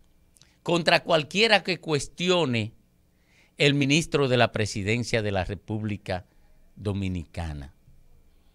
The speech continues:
al coordinador del gabinete de Luis Abinader.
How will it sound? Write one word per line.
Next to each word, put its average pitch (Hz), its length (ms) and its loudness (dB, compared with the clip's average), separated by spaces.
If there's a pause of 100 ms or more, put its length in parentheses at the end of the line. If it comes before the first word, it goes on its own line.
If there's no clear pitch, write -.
(1500)
al 147 180 4
coordinador 143 680 2
del 123 180 -2
gabinete 110 800 -2 (160)
de 104 180 -8
Luis 120 400 -6
Abinader. 78 640 -10